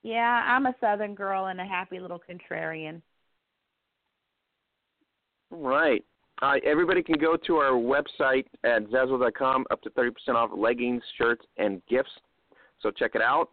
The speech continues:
Speaker 2: Uh, we are officially going to be running on iTunes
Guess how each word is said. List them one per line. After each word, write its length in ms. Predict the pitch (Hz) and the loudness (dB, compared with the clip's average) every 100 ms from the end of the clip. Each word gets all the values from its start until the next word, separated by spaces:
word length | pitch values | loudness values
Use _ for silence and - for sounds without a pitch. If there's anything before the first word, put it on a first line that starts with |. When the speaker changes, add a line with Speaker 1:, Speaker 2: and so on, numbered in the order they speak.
| - | 0
Speaker 2:
Uh, 280 | 120 113 113 | 4 4 4
we 220 | 123 127 | 2 0
are 600 | 123 127 127 123 117 104 - _ _ _ _ - | 0 2 4 4 4 2 -2 _ _ _ _ -4
officially 600 | 113 - 165 - 160 165 | -4 0 0 2 2 4
going 280 | 139 139 135 | 2 0 0
to 80 | 131 | -2
be 160 | 127 | -2
running 360 | 120 127 139 139 | 0 2 2 2
on 180 | 123 113 135 | 2 0 0
iTunes 500 | 139 - 139 123 | 0 0 0 0